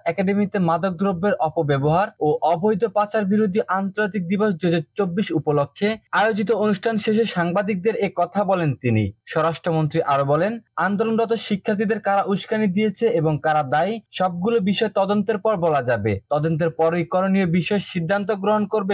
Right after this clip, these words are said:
সরকার বলেও জানান তিনি। মামলা প্রত্যাহারের জন্য শিক্ষার্থীদের চব্বিশ ঘন্টার আলটিমেটাম প্রসঙ্গে তিনি বলেন, যে কেউ সংক্ষুব্ধ হলে মামলা করতে পারে। মামলা তদন্তের পর যদি মেরিট না থাকে, তবে অটোমেটিক বাতিল হয়ে যাবে।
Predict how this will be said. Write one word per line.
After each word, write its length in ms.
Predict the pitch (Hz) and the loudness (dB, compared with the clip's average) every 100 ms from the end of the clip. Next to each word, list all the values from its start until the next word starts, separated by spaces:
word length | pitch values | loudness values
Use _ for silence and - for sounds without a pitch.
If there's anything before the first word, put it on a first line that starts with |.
| 185 | -2
সরকার 280 | 175 160 190 185 | -4 -2 -2 0
বলেও 180 | 196 196 165 | 0 0 0
জানান 220 | 165 135 | 0 -2
তিনি। 180 | 117 117 107 95 - 151 | -2 0 0 0 -4 0
মামলা 220 | 196 240 240 | 2 2 0
প্রত্যাহারের 500 | 226 220 226 233 220 | 0 0 2 2 2
জন্য 120 | 233 233 - | 0 0 -2
শিক্ষার্থীদের 540 | 226 - 220 226 233 - | -4 -2 -2 0 0 0
চব্বিশ 280 | 226 185 233 202 | -2 0 0 0
ঘন্টার 280 | 220 226 - 185 | 0 0 0 0
আলটিমেটাম 460 | 196 220 214 226 202 | 0 0 2 0 0
প্রসঙ্গে 360 | 214 214 214 214 175 | -2 0 0 0 0
তিনি 140 | 156 147 | 0 2
বলেন, 200 | 160 220 - - 135 | 0 -2 -6 -8 -2
যে 80 | 226 226 | -2 0
কেউ 120 | 247 - | -2 0
সংক্ষুব্ধ 440 | 208 214 233 190 202 202 | -2 0 0 0 0 2
হলে 160 | 220 220 190 | 2 2 2
মামলা 240 | 202 214 208 | 2 0 -2
করতে 220 | 175 - | -2 -2
পারে। 280 | 156 131 113 98 _ 139 | 0 0 -2 -4 _ 0
মামলা 200 | 180 202 208 | 2 2 2
তদন্তের 360 | 196 202 196 170 | 2 2 0 0
পর 100 | 202 185 | 0 2
যদি 120 | 185 180 | 2 4
মেরিট 240 | 180 208 226 | 2 0 0
না 60 | 233 | 0
থাকে, 160 | 226 226 233 | 0 0 0
তবে 160 | 202 185 165 | 0 2 0
অটোমেটিক 420 | 196 226 226 214 156 | 2 0 0 -2 0
বাতিল 260 | 175 180 185 | -2 2 2
হয়ে 180 | 175 143 | 4 2
যাবে। 220 | 127 113 | 0 0